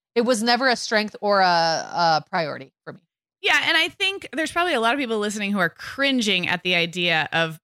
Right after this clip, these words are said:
Speaker 2: party games or icebreakers. Um, but I think this category could include things like, um, having a signature drink or having a wine tasting thing. I think especially when they are optional and opt-in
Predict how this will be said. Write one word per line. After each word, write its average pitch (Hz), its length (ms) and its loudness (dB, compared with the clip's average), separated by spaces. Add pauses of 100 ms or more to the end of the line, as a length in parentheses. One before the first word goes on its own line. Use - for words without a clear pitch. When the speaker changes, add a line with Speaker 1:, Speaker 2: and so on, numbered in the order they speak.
Speaker 2:
party 185 280 0
games 165 400 -4
or 180 200 -2
icebreakers. 170 800 -2 (140)
Um, 175 400 -2
but 233 160 -8
I 330 180 -2
think 285 300 -6
this 254 260 -4
category 226 560 -4
could 220 180 -6
include 214 560 -6
things 208 360 -4
like, 190 440 0 (460)
um, 180 300 0 (180)
having 175 300 -2
a 208 60 -6
signature 247 600 -6
drink 247 600 -4 (100)
or 202 260 2
having 190 320 -4
a 240 60 0
wine 262 440 -2
tasting 202 640 -2 (340)
thing. 185 300 0
I 233 80 2
think 302 180 -4 (140)
especially 330 560 -2
when 349 140 -2
they 254 100 0
are 185 180 0
optional 269 500 -2
and 214 200 -2
opt-in 190 680 -4